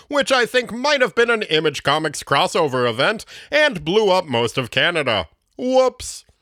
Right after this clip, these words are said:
Then in two thousand, Martians invaded and enslaved humanity. The Martians left after seventy-five years or so, but then a bunch of jerks called the Techno Barons, who are apparently not an E D M supergroup, ran things for five hundred years while they fought over moon real estate.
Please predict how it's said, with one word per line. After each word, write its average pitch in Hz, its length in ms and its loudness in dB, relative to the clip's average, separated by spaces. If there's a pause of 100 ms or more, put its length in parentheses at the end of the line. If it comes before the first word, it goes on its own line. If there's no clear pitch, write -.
(280)
Then 110 220 2
in 135 160 -2
two 180 180 -2
thousand, 233 560 -2
Martians 220 440 0
invaded 180 500 0
and 208 160 0
enslaved 117 480 -2
humanity. 117 680 -2 (180)
The 240 100 2
Martians 269 420 0
left 190 280 0
after 131 260 -2
seventy-five 170 640 -2
years 160 240 -2
or 117 140 -2
so, 196 260 -2
but 226 240 -2
then 269 160 0
a 247 60 0
bunch 214 240 -2
of 185 100 -2
jerks 180 240 -2
called 165 240 -2
the 165 80 -2
Techno 185 400 -2
Barons, 135 380 -2
who 147 100 -2
are 107 80 0
apparently 113 420 -4
not 123 300 -2
an 139 120 -4
E 117 100 -6
D 107 160 -4
M 98 100 -4
supergroup, 107 640 -6 (180)
ran 269 280 2
things 226 260 -2
for 220 160 0
five 143 240 2
hundred 113 320 -2
years 160 240 -2
while 143 160 0
they 135 140 2
fought 101 260 -2
over 110 240 -2
moon 175 260 -2
real 139 240 0
estate. 107 400 -4